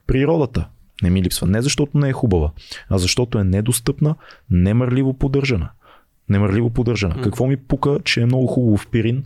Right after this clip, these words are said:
Speaker 1: ако не мога да се добера до там? И какво ми пука за красивото ни море, като всички достъпни плажове са презастроени и неприятни за почивка? Недоразвито гражданско общество. Няма какво да коментирам последните две години политика са показателни.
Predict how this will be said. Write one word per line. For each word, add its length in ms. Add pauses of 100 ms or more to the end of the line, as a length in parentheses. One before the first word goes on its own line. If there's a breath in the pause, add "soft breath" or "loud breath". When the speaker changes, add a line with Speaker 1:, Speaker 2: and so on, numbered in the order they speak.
(260 loud breath)
Speaker 1:
ако 220
не 60
мога 240
да 60
се 140
добера 300
до 100
там? 220 (280 loud breath)
И 100
какво 240
ми 100
пука 300
за 120
красивото 560
ни 80
море, 320 (220 loud breath)
като 200
всички 340
достъпни 440
плажове 440
са 140
презастроени 840
и 80
неприятни 480
за 80
почивка? 460 (440 loud breath)
Недоразвито 680
гражданско 500
общество. 440 (300 loud breath)
Няма 220
какво 280
да 60
коментирам 520
последните 380
две 160
години 240
политика 460
са 100
показателни. 580